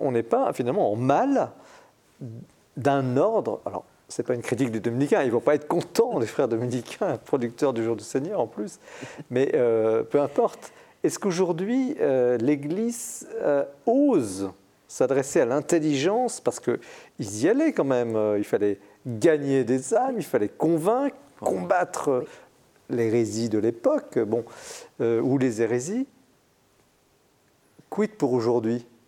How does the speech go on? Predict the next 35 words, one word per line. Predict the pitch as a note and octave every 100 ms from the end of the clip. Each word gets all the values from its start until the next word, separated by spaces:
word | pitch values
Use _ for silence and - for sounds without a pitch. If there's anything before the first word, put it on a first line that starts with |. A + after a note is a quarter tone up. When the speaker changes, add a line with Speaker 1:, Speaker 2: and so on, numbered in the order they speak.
| _ _ _ _ _ _ _ _ _ _ - - - -
Speaker 2:
La | D#3
réponse | C3 C#3+ F#3 C3+
n'est | B2
pas | C#3+ A2+
entre | A2 A2 A#2+
mes | C3+
mains, | A#3 A#3+ - - -
mais | D3 D#3
ce | - F#3
qui | F#3
est | F3
certain, | D3+ C3 C#3 C3+
c'est | B2+ B2
que, | - B2+ A#2+ -
euh, | A#2 G#2
moi | A#2+ C#3
j'aime | A#2+
beaucoup | A#2+ B2+ E3+
aller | G#2+ A#2
écouter | A2 B2 B2
les | A2
prédications | - A#2+ G2+ A#2 - D3+ A2+ - _
aujourd'hui | C3 B2 A#2 C#3
dans | -
les | A#2 -
églises | - G4 E4+
pour | - C#3+ A2+
comprendre | - A#2+ - C3 A2+
un | A#2
peu | A2+ B2
ce | -
qui | A2+
se | -
passe, | - F4 -
et | C#3+